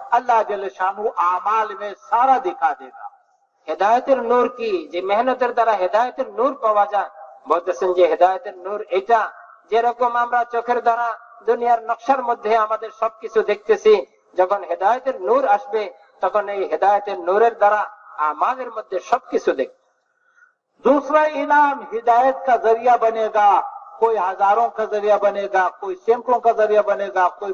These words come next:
Speaker 1: ملکوں کا ذریعہ بنے گا، کوئی قوموں کا ذریعہ بنے گا، کوئی لاکھوں کا ذریعہ بنے گا۔
Speaker 2: দ্বিতীয় ইনাম আর পুরস্কার এই মেহনতের দ্বারা আল্লাহ জাল্লা শানুহু হেদায়েতের জরিয়া বানাবেন।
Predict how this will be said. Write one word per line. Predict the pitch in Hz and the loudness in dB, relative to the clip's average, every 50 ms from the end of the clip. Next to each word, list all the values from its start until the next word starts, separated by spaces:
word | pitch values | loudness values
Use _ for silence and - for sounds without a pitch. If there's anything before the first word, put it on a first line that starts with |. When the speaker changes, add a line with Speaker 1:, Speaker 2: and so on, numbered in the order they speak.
| 190 202 | -8 -8
Speaker 1:
ملکوں | 220 226 - 247 247 240 | -6 -2 0 0 2 2
کا | 233 233 226 | 2 0 0
ذریعہ | 226 220 214 220 214 | 0 -4 -4 -2 0
بنے | 208 208 208 202 202 196 | 2 0 0 0 -2 -2
گا، | 196 180 | -2 -2
کوئی | - - 208 196 | -2 -4 -10 -12
قوموں | 185 - 208 220 233 240 269 - | -6 0 0 0 0 2 -2 -2
کا | - 233 226 | -2 -2 -4
ذریعہ | 220 220 220 220 | -2 -2 -2 0
بنے | 214 214 208 202 196 180 185 | 0 0 0 0 0 0 0
گا، | 180 - | 0 0
کوئی | - - 214 196 | 2 0 0 2
لاکھوں | 185 202 226 240 - - - | 2 2 0 0 -2 -6 -10
کا | - 220 180 | -8 -8 -8
ذریعہ | 180 165 160 160 | -8 -8 -8 -8
بنے | 135 135 131 - _ | -12 -14 -16 -20 _
گا۔ | _ _ _ _ _ _ _ _ _ _ _ _ - | _ _ _ _ _ _ _ _ _ _ _ _ -10
Speaker 2:
দ্বিতীয় | 269 - 392 427 - 240 254 254 247 247 | -4 -2 -2 -2 0 2 4 4 4 4
ইনাম | 240 240 240 240 240 240 | 2 2 2 0 2 0
আর | 240 233 | 0 -2
পুরস্কার | 226 - 233 240 247 226 - - 247 233 226 | -2 -4 -6 -8 -8 -8 -4 2 2 2 2
এই | 226 220 | 2 -2
মেহনতের | 214 220 214 220 226 240 233 - 233 226 220 | -4 -4 -4 -2 -2 -2 0 2 0 0 2
দ্বারা | 220 214 226 226 220 196 - - - - - - - - | 2 2 2 2 0 -2 -4 -8 -16 -20 -20 -12 -6 -6
আল্লাহ | 180 196 196 202 208 202 196 190 | -4 -4 0 0 0 0 0 -4
জাল্লা | 196 196 196 190 196 185 | -8 -10 -8 -8 -10 -6
শানুহু | - 208 190 190 196 180 185 202 180 | -2 -2 -2 -2 -4 -8 -8 -8 -6
হেদায়েতের | 175 175 175 - 190 208 226 226 247 233 208 185 - | -4 -4 -2 0 0 0 0 0 -2 -4 -4 -4 0
জরিয়া | 185 190 196 240 269 269 247 | 0 0 2 2 2 2 2
বানাবেন। | 214 202 196 190 190 180 180 160 | 2 0 -2 -2 -4 -6 -6 -10